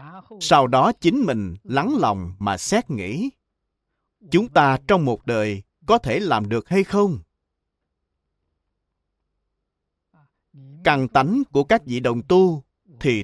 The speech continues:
tôi không biết, còn tôi thì không làm được. Không cần nói phẩm vị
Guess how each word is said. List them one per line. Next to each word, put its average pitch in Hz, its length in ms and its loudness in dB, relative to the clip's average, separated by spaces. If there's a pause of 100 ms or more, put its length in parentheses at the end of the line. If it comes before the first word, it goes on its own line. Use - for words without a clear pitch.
tôi 139 140 4
không 131 260 -2
biết, 196 200 0 (440)
còn 131 220 0
tôi 190 380 2
thì 117 320 -4
không 165 260 0
làm 101 220 -4
được. 98 200 -8 (3500)
Không 214 240 4 (100)
cần 120 240 0
nói 185 420 2 (560)
phẩm 156 320 0
vị 127 220 -2